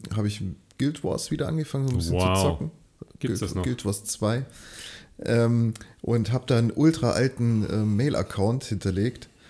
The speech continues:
Speaker 1: Und dann kam irgendwann so, ich soll was verifizieren, so über die
Speaker 2: Mhm.
Speaker 1: Mail.
Speaker 2: Und danach sagte so, "Fuck."
Speaker 1: Nee, das war jetzt nicht das Problem. Login, kon-, ich konnte mich easy einloggen. Aber irgendwann, nach einer gewissen Inaktivität, sperrt dir Web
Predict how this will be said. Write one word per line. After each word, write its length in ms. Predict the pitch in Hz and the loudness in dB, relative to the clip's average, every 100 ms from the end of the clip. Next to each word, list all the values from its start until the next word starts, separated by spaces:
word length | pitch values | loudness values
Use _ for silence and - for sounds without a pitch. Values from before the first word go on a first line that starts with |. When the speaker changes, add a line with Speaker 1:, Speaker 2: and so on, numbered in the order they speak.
| - | -12
Speaker 1:
Und 140 | - 104 | -2 0
dann 240 | 110 107 | 2 2
kam 220 | 107 113 | 0 0
irgendwann 500 | - 127 117 104 113 | 2 2 2 2 2
so, 180 | 110 104 | 2 0
ich 140 | 98 - | -2 0
soll 300 | 110 104 92 | 2 2 2
was 160 | 98 | -2
verifizieren, 800 | - 98 95 - - - 104 101 | -2 -2 -4 -6 -8 -2 0 0
so 120 | 92 | -2
über 180 | 95 95 | -4 -2
die 100 | 98 | 0
Speaker 2:
Mhm. 60 | 95 | 2
Speaker 1:
Mail. 300 | 92 104 104 - | 2 2 -2 -6
Speaker 2:
Und 160 | 95 85 | -6 -2
danach 180 | 92 92 | 0 -2
sagte 280 | 87 - | -4 -6
so, 160 | 95 85 | -6 -6
"Fuck." 300 | - 95 90 - - _ _ _ - | -8 -8 -10 -12 -20 _ _ _ -6
Speaker 1:
Nee, 180 | 107 98 | -2 0
das 240 | 123 - | 0 2
war 80 | 135 | 2
jetzt 160 | 123 | 2
nicht 160 | 139 123 | 0 -2
das 140 | 107 | -4
Problem. 440 | - 104 123 143 120 | -4 -4 2 2 4
Login, 420 | 98 92 117 123 | 2 0 0 0
kon-, 260 | 110 117 110 | 0 0 0
ich 160 | 110 101 | -4 -4
konnte 240 | 131 131 | -4 -2
mich 200 | 107 104 | -2 -2
easy 260 | 110 110 104 | -2 0 0
einloggen. 500 | - 117 98 92 92 - - - - | 2 2 0 0 -2 -6 -18 -20 -14
Aber 420 | - 87 90 90 | -6 -2 -2 -2
irgendwann, 800 | 127 147 156 131 110 123 135 131 | 0 0 2 0 0 2 2 0
nach 180 | - 104 | -2 -2
einer 100 | 104 | 0
gewissen 720 | 101 104 123 151 - 151 143 - - - | 0 0 0 -2 -2 -2 -2 -6 -20 -4
Inaktivität, 840 | 139 117 123 - 120 113 - 123 | -2 0 -2 -2 -2 -2 0 -2
sperrt 320 | - 120 123 | 0 -2 0
dir 180 | 120 104 | 0 2
Web 320 | 110 131 - | 2 0 -4